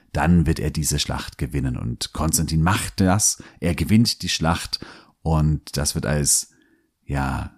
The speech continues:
als christliches Zeichen, also das Kreuz als christliches Symbol gewertet.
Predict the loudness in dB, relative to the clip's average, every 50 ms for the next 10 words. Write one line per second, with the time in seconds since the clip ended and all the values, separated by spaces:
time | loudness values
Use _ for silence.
0 | _ _ -14 -10 -8 -6 -4 -6 -6 _ -8 -4 0 2 4 4 4 2 0 0
1 | -6 -4 -2 -2 -2 -2 -4 -4 -2 -2 0 0 0 0 -2 -2 -2 -2 -2 -2
2 | -4 -6 -8 -10 -8 -8 -8 -10 -8 -4 0 2 4 4 2 2 0 -2 -2 -2
3 | -4 -4 -6 -6 -2 0 0 0 0 0 0 -2 0 2 2 2 4 2 2 2
4 | 4 4 6 6 6 6 4 2 2 4 4 6 6 4 4 2 2 0 0